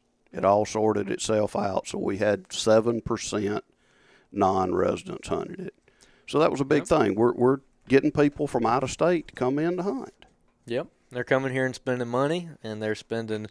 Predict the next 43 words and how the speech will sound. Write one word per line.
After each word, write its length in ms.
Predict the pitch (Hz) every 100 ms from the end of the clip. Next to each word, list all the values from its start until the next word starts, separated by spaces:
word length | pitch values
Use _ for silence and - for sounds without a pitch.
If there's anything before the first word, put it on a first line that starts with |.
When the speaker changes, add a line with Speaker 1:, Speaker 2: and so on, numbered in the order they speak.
| _ - _ _
Speaker 2:
quite 260 | - 113 120
a 40 |
bit 180 | 117 120
more 160 | 120 120
money 280 | 120 123 120
on 140 | 113
their 160 | 120 117
hunting 260 | 110 101
license 500 | 107 104 - 110 -
than 140 | 110 104
us 160 | 101
residents 460 | 107 117 107 98 -
do. 240 | 107 113 - - _ _
So 80 | - -
Speaker 1:
Yeah. 80 | 104
Speaker 2:
that's 100 | 92
something 200 | 123 120
to 60 |
be 120 | 117 120
mindful 460 | 117 117 - 117
of 180 | 117 107
too, 200 | 135 120
right? 240 | 104 113 - -
Speaker 1:
Yep. 220 | 113 120 - _ _ -
We 180 | 110 123
had 200 | 120 123
one 220 | 104 139 147
person 600 | 127 117 - 127 120 -
that 180 | 110 101
had 180 | 98
never 440 | 101 104 117 120 117
bought 320 | 117 123 107
an 100 | 98
Alabama 460 | 98 101 104 110 110
hunting 240 | 123 -
license 460 | - - - - -
before. 400 | - - - - _ -
Speaker 2:
Mm-hmm. 280 | 110 110 110 120 _ _ _ _ _ _ _ _ _ -
Speaker 1:
To 100 | 92
hunt 220 | 117 -
the 140 | 120
S 140 | 123 139
O 180 | 127